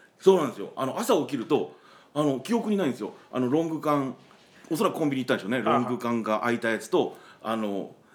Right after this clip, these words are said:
Speaker 1: スパゲッティの空き箱があるんですよ。<laughs>「ああ、俺またやっちゃった」って。あ、で、糖質は体に入れてるのに覚えてないというね。
Speaker 2: <laughs>
Speaker 1: こ-、この
Speaker 2: せっかくね、
Speaker 1: <laughs> そうそう。
Speaker 2: せっかく摂取してるのに。
Speaker 1: 摂取してるのに美味しさは全然覚えてないんですよ。
Speaker 2: どうせだったら美味しく食べたかった。
Speaker 1: そう。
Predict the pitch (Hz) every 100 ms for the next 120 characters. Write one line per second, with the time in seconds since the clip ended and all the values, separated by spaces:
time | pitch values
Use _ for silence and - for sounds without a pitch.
0 | - - - 156 147 143 - 110 92 82
1 | - 622 554 - 143 - 139 - 123 110
2 | 101 95 104 214 262 294 294 269 240 233
3 | 233 240 262 254 269 247 254 - - -
4 | - - - - 247 247 220 - - -
5 | - _ - - - - 262 247 294 -
6 | 269 254 247 233 226 196 208 202 202 160
7 | 147 151 190 160 147 135 - - - 147
8 | 131 - - - - - 180 202 185 170
9 | - 269 277 269 311 - - 359 262 -
10 | 233 - 320 302 302 214 - 320 - 277
11 | - 226 220 202 214 214 240 226 208 214
12 | 277 - 269 247 214 208 202 190 175 143
13 | 285 339 311 - 254 254 269 233 208 214
14 | - 202 196 190 - - 269 - 185